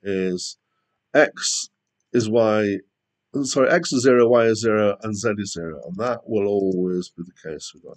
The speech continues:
character. Okay. And we find if we point in another direction, and we just stand still, we've got, uh, those bottom two. X is minus eight two eight, y, and then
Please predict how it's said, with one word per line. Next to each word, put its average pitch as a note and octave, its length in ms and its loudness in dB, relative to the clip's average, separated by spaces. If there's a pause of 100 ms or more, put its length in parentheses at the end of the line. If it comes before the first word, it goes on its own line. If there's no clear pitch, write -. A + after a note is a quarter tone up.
(100)
character. - 400 -20 (1120)
Okay. - 120 -20 (680)
And G#2+ 100 -2
we A2+ 40 -2
find D#3+ 240 0
if D3 100 -4
we A#2+ 80 -8
point A#2 280 -4
in G#2+ 100 -4
another B2+ 200 0
direction, B2 720 -4
and F#2+ 240 -4
we F2+ 140 -4
just F2 260 -16 (360)
stand G2+ 420 -12 (540)
still, A#2+ 400 -6
we've A2 240 -8
got, G2+ 220 -4 (760)
uh, F2 160 -2
those G2 220 -4
bottom A2 420 -4
two. G2 280 -2 (340)
X C#3+ 280 0
is A2 180 -2
minus C3+ 920 0 (160)
eight A2 260 -4 (120)
two A2+ 280 -6 (180)
eight, G2 260 -8
y, A2+ 380 -6 (200)
and G2+ 180 -4
then G2 440 -6